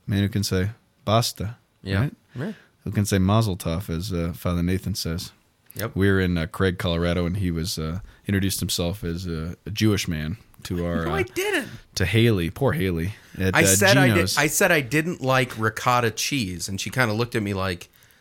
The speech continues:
Speaker 2: "Why wouldn't you want ricotta cheese?" And I said, "It's fine. Just tell him I'm a kosher Jew."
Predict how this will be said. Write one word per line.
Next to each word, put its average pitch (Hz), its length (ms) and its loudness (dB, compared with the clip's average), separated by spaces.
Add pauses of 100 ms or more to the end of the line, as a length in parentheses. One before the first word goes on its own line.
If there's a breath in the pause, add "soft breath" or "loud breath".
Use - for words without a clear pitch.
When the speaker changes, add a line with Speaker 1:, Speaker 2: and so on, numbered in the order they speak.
(160 soft breath)
Speaker 2:
"Why 110 220 2
wouldn't 120 240 -2
you 113 80 -2
want 107 240 2
ricotta 98 360 -2
cheese?" 92 380 -6
And 95 80 -6
I 92 80 -6
said, 98 200 -6
"It's - 120 -10
fine. 104 340 2
Just 90 220 -8
tell 123 240 0
him 123 140 0
I'm 104 300 -4
a - 80 -12
kosher 107 400 -2
Jew." 104 400 -8